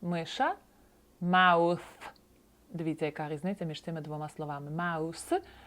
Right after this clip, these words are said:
S в кінці, це є миша, а mouth – це є рот. Loud, ем, голосний. І останнє, а, остання голосна у нас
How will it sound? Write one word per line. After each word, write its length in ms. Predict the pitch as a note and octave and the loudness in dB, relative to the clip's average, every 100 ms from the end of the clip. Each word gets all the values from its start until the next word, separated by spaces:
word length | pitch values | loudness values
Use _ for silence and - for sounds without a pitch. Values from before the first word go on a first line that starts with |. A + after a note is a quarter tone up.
| - - | -10 -2
S 260 | F#3 D#3+ - | 0 -2 -8
в 40 | |
кінці, 340 | F3 E3+ D4 D#4+ | -6 -4 -2 0
це 140 | A#3+ | 2
є 80 | A3+ | 4
миша, 400 | F#3 D#3 - C#3+ | 2 0 -2 -2
а 40 | E3 | 0
mouth – 640 | F3 F3+ E3+ - - G4 - - - | 2 4 2 0 4 4 2 -20 -6
це 100 | F3+ | -4
є 200 | G#3 G#3+ | -2 -2
рот. 400 | C3+ A#2+ - - - - - _ | -2 -6 -8 -20 -20 -20 -20 _
Loud, 680 | F3 G3 A3 G#3 D#3 C#3+ C#3 - - _ _ - | 0 4 6 6 6 4 0 -8 -20 _ _ -12
ем, 720 | D#3+ D#3 D#3 D3+ D#3 D3+ D3+ | -8 -6 -6 -6 -8 -8 -8
голосний. 640 | D3+ F#3 F#3+ - C#3+ C#3 - - _ _ _ - - - | -4 -2 -2 -4 -8 -10 -14 -20 _ _ _ -20 -20 -6
І 140 | - G3+ | 2 2
останнє, 800 | F3+ - C#4+ F4 E4 E4 E4 E4+ - - - - - - - - - - | 2 4 4 6 4 4 2 0 -8 -20 -20 -20 -20 -20 -20 -18 -18 -12
а, 500 | - B3+ C4+ C#4 C4+ A3+ | -2 0 4 8 8 8
остання 400 | - A3 G3+ G3+ | 6 4 4 4
голосна 420 | G3+ G#3 E4+ F4 | 2 4 6 8
у 40 | |
нас 320 | D4+ D4 C#4+ | 8 4 2